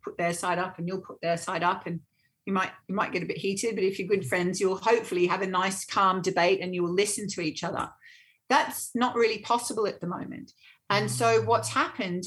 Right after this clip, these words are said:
Speaker 1: is you've ended up with this splintering. And this is where I believe the media has a lot to answer for, because they
Speaker 2: Yeah.
Speaker 1: absolutely know that.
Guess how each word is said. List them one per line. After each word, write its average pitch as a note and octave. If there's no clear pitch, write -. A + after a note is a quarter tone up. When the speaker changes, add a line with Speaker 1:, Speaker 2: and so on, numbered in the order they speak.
Speaker 1:
is G#3+
you've G#3
ended A#3
up G3
with G3
this G3
splintering. A#3
And A#3
this F4+
is D#4+
where G#3+
I G3
believe G3
the F#3+
media G3
has F3
a G3
lot G#3+
to F#3+
answer F#3+
for, D#3+
because A#3+
they F4+
Speaker 2:
Yeah. C#4
Speaker 1:
absolutely G3
know D#3+
that. D#3